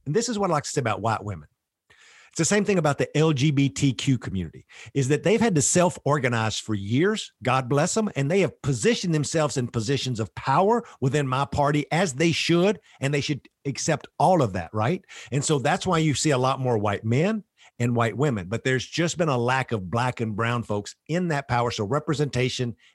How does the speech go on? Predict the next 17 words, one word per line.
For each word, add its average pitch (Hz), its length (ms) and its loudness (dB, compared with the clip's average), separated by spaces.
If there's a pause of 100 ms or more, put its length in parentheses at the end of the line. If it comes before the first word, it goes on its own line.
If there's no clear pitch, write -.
(120)
is 135 180 0
first. - 460 -6 (380)
Second 220 440 -2
is 156 340 2 (640)
investment 127 720 2
in 98 100 -2
the 87 60 -10
community. 90 560 -8 (340)
Because 165 380 0
we're 170 100 2
such 156 340 0
a 143 80 0
younger 131 580 0
demographic 127 760 0
turning 139 460 0
eighteen 127 420 0
quicker, 101 500 -4